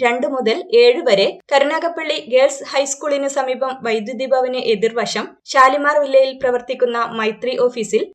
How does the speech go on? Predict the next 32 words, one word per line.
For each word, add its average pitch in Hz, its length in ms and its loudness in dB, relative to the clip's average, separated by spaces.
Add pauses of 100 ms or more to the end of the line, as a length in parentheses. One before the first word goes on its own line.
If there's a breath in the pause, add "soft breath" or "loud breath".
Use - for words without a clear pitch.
അപേക്ഷാ 240 400 0
ഫോറം 226 320 -4
വിതരണം 196 460 -6
ചെയ്യും. 190 480 -8 (100)
ഏപ്രിൽ 220 340 -4
പത്ത് 233 340 -4
വ്യാഴം 233 420 0
വൈകിട്ട് 240 560 -2
അഞ്ചിന് 226 720 -6
മൈത്രി 285 400 -2
ഓഫീസിൽ 285 580 0
അപേക്ഷ 240 320 0
സമർപ്പിക്കണം. 190 680 -4 (240)
കൂടുതൽ 330 460 -4
വിവരങ്ങൾക്ക് 302 680 -2 (280)
പൂജ്യം 277 300 -2
പൂജ്യം 302 300 -8 (120)
ഒൻപത് 247 480 2
ഒന്ന് 202 560 -4
ഏഴ് 302 440 2
ഒൻപത് 269 420 2
ഒൻപത് 269 400 2 (120)
നാല് 233 320 2
മൂന്ന് 254 320 -4 (120)
നാല് 220 320 0
മൂന്ന് 240 320 -4 (200)
അഞ്ച് 214 320 2 (120)
ആറ് 240 300 0
പൂജ്യം 240 300 -2 (160)
എന്ന 220 240 -4
നമ്പറിൽ 208 420 -2
ബന്ധപ്പെടണം. 196 720 -4